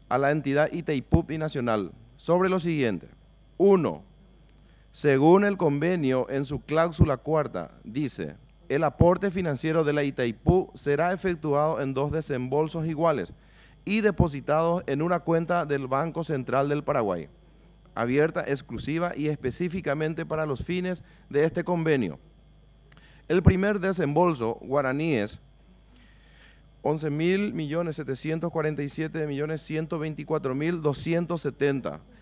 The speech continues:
a la firma del convenio. Informar si se depositó el dinero a cuenta del Banco Central. En caso afirmativo, ¿qué pasó del dinero? Si no se depositó, ¿por qué?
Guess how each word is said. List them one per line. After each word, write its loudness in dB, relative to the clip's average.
a 2
la 2
firma 0
del 2
convenio. 2
Informar 0
si -8
se -4
depositó -2
el 2
dinero -2
a -4
cuenta -2
del -6
Banco -4
Central. -6
En -2
caso -2
afirmativo, -2
¿qué 0
pasó -2
del 2
dinero? 0
Si -6
no 0
se -2
depositó, -2
¿por 0
qué? -4